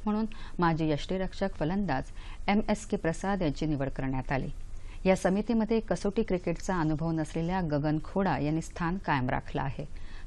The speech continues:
तर देवांग गांधी, जतीन परांजपे आणि शरणदीप सिंग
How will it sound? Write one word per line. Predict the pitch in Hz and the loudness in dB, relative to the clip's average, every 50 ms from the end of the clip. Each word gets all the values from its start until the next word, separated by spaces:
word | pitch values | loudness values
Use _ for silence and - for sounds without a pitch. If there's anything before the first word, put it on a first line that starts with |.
| - | -2
तर | 180 | 0
देवांग | 165 151 160 151 147 156 156 156 147 | 2 4 4 4 4 4 2 2 2
गांधी, | 147 143 147 147 147 147 143 208 220 226 - - - - - | 2 2 2 2 0 0 0 -2 -4 -4 -4 -6 -4 -2 0
जतीन | 151 165 151 - 151 139 | 0 0 2 2 0 0
परांजपे | 151 - 143 139 147 160 165 - - 196 220 - - - - - | 0 -2 -2 0 0 0 -2 -2 -2 -4 -4 -4 -6 -10 -6 -2
आणि | 170 175 170 | -2 -2 0
शरणदीप | - - 175 165 208 220 214 170 147 143 - | 0 0 0 0 2 2 2 2 2 0 -2
सिंग | - - - 160 135 | -2 0 0 0 0